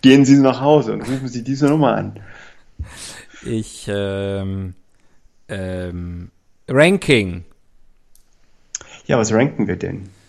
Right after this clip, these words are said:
Speaker 2: Naja, also naheliegend wäre zu sagen, unsere Top fünf Länder, in die wir auswandern würden.
Speaker 1: Äh, das ist aber, ach so, wo wir persönlich?
Speaker 2: Ja.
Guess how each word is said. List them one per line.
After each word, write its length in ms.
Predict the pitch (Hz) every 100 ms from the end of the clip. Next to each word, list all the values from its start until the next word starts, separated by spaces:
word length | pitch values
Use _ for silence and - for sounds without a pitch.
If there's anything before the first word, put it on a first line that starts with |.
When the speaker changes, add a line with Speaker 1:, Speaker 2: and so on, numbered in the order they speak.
| _ _ -
Speaker 2:
Naja, 360 | 110 110 110
also 180 | 110 110
naheliegend 460 | 120 135 156 151 143
wäre 100 | 135
zu 100 | 123
sagen, 300 | 120 120 110
unsere 220 | 120 113
Top 200 | 139 -
fünf 280 | - 117 -
Länder, 320 | 110 117 113
in 100 | 104
die 100 | 107
wir 100 | 104
auswandern 520 | 92 101 95 90 87 87
würden. 380 | 87 87 90 - _ _ _ _ _ - - - _ _
Speaker 1:
Äh, 80 | - 92 87
das 100 | 104
ist 100 | 139
aber, 220 | 107 90 - -
ach 100 | 120
so, 160 | 123 117
wo 120 | 98
wir 220 | 107 120
persönlich? 640 | 92 92 98 123 87 78 -
Speaker 2:
Ja. 400 | 113 98 90